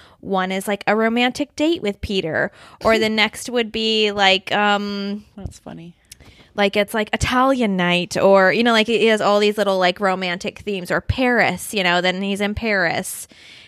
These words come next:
Speaker 1: And, um, yeah, so each, I, I think I'm on, like, level ten or something. <laughs>
Speaker 2: And it's free? Or you subs-, no, you subscribe, right, and pay?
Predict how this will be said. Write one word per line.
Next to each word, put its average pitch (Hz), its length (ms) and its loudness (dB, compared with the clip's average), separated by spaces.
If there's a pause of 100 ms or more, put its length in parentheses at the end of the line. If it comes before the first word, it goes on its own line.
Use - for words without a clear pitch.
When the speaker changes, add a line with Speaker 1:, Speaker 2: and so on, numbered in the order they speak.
(100)
Speaker 1:
And, 208 400 2
um, 185 640 0 (280)
yeah, 226 300 2
so 240 180 2
each, 208 460 -2
I, 208 160 2
I 220 100 0
think 240 160 -2
I'm 226 140 2
on, 208 120 0
like, 196 140 -2
level 175 260 0
ten 185 320 -2
or 175 120 -2
something. - 560 -4 (160)
<laughs> 254 100 2 (1500)
Speaker 2:
And 196 80 -12
it's - 200 -6
free? 247 400 2
Or 214 80 -2
you 190 160 -2
subs-, - 360 -4
no, 185 140 0
you 156 160 -2
subscribe, - 640 -6
right, 139 180 -8
and 147 80 -6
pay? 160 320 -6